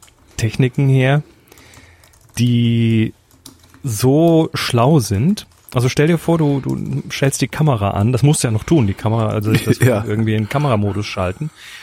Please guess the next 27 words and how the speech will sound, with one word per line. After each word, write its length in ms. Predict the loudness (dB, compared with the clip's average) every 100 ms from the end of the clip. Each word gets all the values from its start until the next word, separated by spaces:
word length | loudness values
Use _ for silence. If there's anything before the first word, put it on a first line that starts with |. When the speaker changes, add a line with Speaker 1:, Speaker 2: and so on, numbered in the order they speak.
| -8
Speaker 1:
Und 80 | 0
in 120 | 0
dem 140 | 2 0
Moment 280 | 0 -2
fängt 200 | -4 -4
das 120 | -4 -6
Ding 160 | -8
an, 100 | -4
Bilder 220 | -2 -2
zu 140 | -4 -8
machen. 240 | -12 -14 -20 _ _ 0
Speaker 2:
Ja. 320 | 0 0 -4 _ _ _ _ _ -4
Speaker 1:
Ohne 160 | 0 0
dass 100 | 0
du 80 |
irgendwo 140 | -4 -4
drauf 240 | -4 -8
drückst. 200 | -12 -4
Speaker 2:
Ja. 180 | -4 -4 -10 _ _ _ _ _ _ _ _ -20 -6
Speaker 1:
Und, 460 | 0 0 0 -6 -10
äh, 240 | -6 -4 -6 -8 -20 -6
dann 120 | 0
hältst 240 | 2 2 2
du 40 |
das 240 | 0 0 -2
irgendwo 400 | -2 -2 -2 0
hin, 320 | 4 4 2